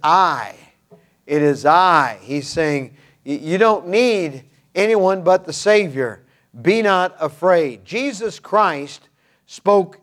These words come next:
this cheer to his disciples, disciple as they were in a boat facing imminent destruction. Yet the consciousness of Jesus' presence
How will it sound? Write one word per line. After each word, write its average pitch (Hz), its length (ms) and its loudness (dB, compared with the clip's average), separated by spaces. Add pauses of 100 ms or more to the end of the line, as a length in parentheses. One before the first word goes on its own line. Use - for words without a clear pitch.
(100)
this 233 420 2 (420)
cheer 151 440 0
to 147 120 -8
his 151 160 0
disciples, 139 800 -2 (480)
disciple 143 720 0
as 147 520 0
they 165 220 2
were 226 140 0
in 202 60 -4
a 180 40 -4
boat 175 340 0
facing 175 680 -6 (280)
imminent 156 500 -2
destruction. 143 680 -2 (720)
Yet 175 300 2
the 147 80 -10
consciousness 165 1040 -4 (320)
of 120 180 -10
Jesus' 185 560 -2
presence 123 760 -2